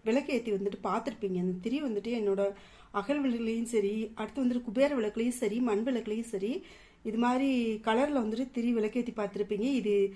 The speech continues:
எதனால அப்படின்னு சொன்னா, மகாலட்சுமி அம்சங்க. இந்த மூணு கலருமே பார்த்தீங்க அப்படின்னு சொன்னா, இந்த பச்சை திரியும் சரி, இந்த சிவப்பு கலர் திரியும் சரி, இந்த மஞ்சள் கலர் திரியும் சரி,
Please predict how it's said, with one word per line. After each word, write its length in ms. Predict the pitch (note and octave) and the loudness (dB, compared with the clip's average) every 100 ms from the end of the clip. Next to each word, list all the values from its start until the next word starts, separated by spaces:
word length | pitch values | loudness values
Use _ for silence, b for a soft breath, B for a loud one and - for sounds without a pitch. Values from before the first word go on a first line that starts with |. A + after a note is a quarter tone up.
| B B B | B B B
எதனால 340 | A#3 C4+ F4 D#4+ | 2 6 6 6
அப்படின்னு 320 | B3+ A3+ A#3+ | 2 0 0
சொன்னா, 300 | - A#3+ A#3+ | 2 2 2
மகாலட்சுமி 560 | G3+ C#4+ D4 C#4 B3+ B3+ | 2 0 -2 -2 0 2
அம்சங்க. 380 | G#3 F#3+ A3+ G#3 | 2 0 0 2
இந்த 120 | G3+ | 2
மூணு 340 | G#3 C4 E4 | 2 2 2
கலருமே 400 | E4 B3 B3+ E4 D#4+ | 2 2 2 0 -2
பார்த்தீங்க 340 | A#3+ - G#3+ A3 | -2 0 -2 -2
அப்படின்னு 240 | G#3+ A3+ | -4 -6
சொன்னா, 460 | A3+ G#3+ G3+ B3 B3 B B B | -4 0 2 2 -2 B B B
இந்த 140 | G#3+ | -4
பச்சை 420 | G3 G#3+ G3+ D#4 - | -2 -2 -2 -6 -2
திரியும் 300 | B3+ A#3+ B3+ | 2 2 2
சரி, 280 | - G3+ | 0 0
இந்த 200 | G#3 G3+ | 0 0
சிவப்பு 380 | G3 - A#3 D4 | -2 2 2 2
கலர் 220 | C#4+ B3 | 0 -2
திரியும் 320 | - A3 A#3+ A#3+ | 0 -2 -2 -2
சரி, 200 | F#3+ G3 | 0 0
இந்த 180 | G3 G3+ | 0 -2
மஞ்சள் 320 | G3+ G#3 C#4+ | 0 0 -2
கலர் 240 | D4 B3+ | -2 -4
திரியும் 320 | - G3+ A3 A3 | -2 -4 -4 -2
சரி, 260 | F#3+ G3 | -2 -2